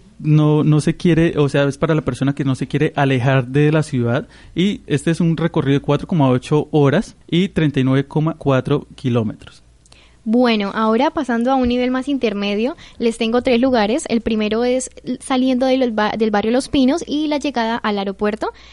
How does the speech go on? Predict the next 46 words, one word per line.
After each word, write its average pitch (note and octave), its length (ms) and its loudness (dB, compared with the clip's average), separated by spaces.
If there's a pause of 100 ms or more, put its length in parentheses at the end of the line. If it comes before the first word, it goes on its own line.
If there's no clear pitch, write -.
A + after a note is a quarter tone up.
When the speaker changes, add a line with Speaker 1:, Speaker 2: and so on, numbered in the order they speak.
(160)
Speaker 2:
Este C4+ 240 -2
básicamente B3 540 0
es B3 60 0
de C4+ 120 0
cuarenta A#3+ 340 0
y G3+ 60 -2
uno A3 160 0
punto A#3+ 340 2
ochenta G#3+ 320 -2
y G3+ 40 -12
cuatro G3+ 260 -4
kilómetros. F#3+ 680 -6 (400)
Otro, D4 540 0
otra A#3+ 260 0
ruta C4+ 440 2
es A3+ 280 0
saliendo A#3 400 0
del A#3 160 0
barrio G#3 600 0
Antonia G#3+ 340 -2
Santos B3 500 0
y D#4+ 440 -2
finalizando C#4 760 0
en A#3+ 140 0
Acapulco. A#3 580 -2 (320)
Este, C4 460 -2
eh, C4+ 260 2
los C4 160 -2
kilómetros C4+ 460 2
son A#3 160 -2
cuarenta A#3+ 240 0
y - 20 -14
tres G3+ 220 -6
punto A#3 260 0
sesenta A3 320 -4
y F#3 60 -6
seis. B3 260 -4
Esta A3+ 160 -4
es A#3 80 -2
bastante A#3+ 300 -2
pesadita, G#3+ 540 -6
sí, A3 120 -8
porque A3 240 -6
es G3+ 60 -4
bastante G#3 360 -6
subida. C#4 440 0